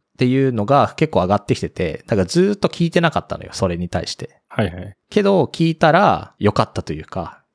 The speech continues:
Speaker 1: いや、いい、まあ、コンテンツだなというか、
Speaker 2: おー。
Speaker 1: 感じになりまして、だから最近だと、あれなんですよ、あの、新しい学校のリーダーズ？
Speaker 2: あー、アイドルのね。
Speaker 1: そうそう。とかが、こう上がってきたりしてて、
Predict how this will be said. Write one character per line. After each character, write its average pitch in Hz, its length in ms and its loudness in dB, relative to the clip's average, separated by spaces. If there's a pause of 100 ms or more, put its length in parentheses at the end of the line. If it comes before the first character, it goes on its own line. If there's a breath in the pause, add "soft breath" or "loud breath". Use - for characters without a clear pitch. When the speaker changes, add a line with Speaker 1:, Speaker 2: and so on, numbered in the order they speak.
(100)
Speaker 1:
い - 40 -4
や、 - 80 -4
い 117 40 0
い、 98 340 -2 (140)
ま 98 100 2
あ、 - 20 -2
コ - 160 0
ン 101 80 -2
テ 104 120 2
ン 95 60 0
ツ - 140 -4
だ 92 80 2
な 104 160 2
と - 100 -8
い 73 80 -8
う - 40 -14
か、 - 200 -12
Speaker 2:
お 98 380 -12
ー。 - 20 -20 (200 soft breath)
Speaker 1:
感 113 140 -2
じ 104 120 0
に 95 40 0
な 95 80 4
り 107 120 4
ま 113 120 2
し - 120 -4
て、 80 260 -4
だ - 40 -10
か - 100 -18 (180)
ら 82 80 -4
最 175 220 0
近 185 240 2
だ 175 100 2
と、 76 400 -6 (140)
あ 98 100 -2
れ 98 60 2
な 92 80 0
ん - 0 -
で 87 40 -2
す - 120 -8
よ、 80 40 -2
あ 82 40 -6
の、 80 340 -8 (240)
新 160 300 0
し 196 160 2
い - 20 -2
学 - 200 -2
校 95 120 -2
の 90 100 0
リ 101 140 2
ー - 20 0
ダ - 120 -8
ー - 20 -10
ズ？ - 260 -8 (280)
Speaker 2:
あ 160 540 4
ー、 - 40 0
ア 139 60 4
イ 139 80 2
ド 113 80 2
ル 101 80 -2
の 95 100 -6
ね。 165 180 -6 (240)
Speaker 1:
そ 95 180 -2
う 85 40 -4
そ - 400 -12 (300)
う。 - 40 -20
と 139 100 0
か 120 140 2
が、 139 520 2
こ - 120 -10
う 90 40 -4
上 95 40 0
が 113 80 2
っ - 160 -6 (100)
て 117 120 -2
き - 80 -16
た - 120 -6
り 82 80 -10
し - 80 -10
て 87 100 -12
て、 101 420 -2